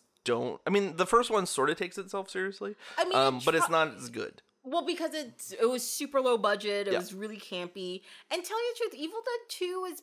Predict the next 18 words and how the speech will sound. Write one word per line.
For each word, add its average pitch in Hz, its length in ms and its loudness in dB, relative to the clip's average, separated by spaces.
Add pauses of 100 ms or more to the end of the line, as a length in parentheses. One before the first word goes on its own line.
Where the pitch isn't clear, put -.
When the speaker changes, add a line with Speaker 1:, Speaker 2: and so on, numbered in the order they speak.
Speaker 2:
pretty 330 380 -6
much 349 320 -4
Evil 294 320 -6
Dead 277 340 -2
One 254 440 -2
Speaker 1:
Yeah. 254 60 -4 (120)
Speaker 2:
trying 247 540 -2
to, 240 380 -4
uh, 208 140 2
on 214 140 2
a 208 60 2
higher 208 280 -4
budget. 160 480 0
Speaker 1:
Yeah. - 80 6 (400)
Speaker 2:
You 214 140 2
know, 214 220 6
and 220 120 2
then 226 380 0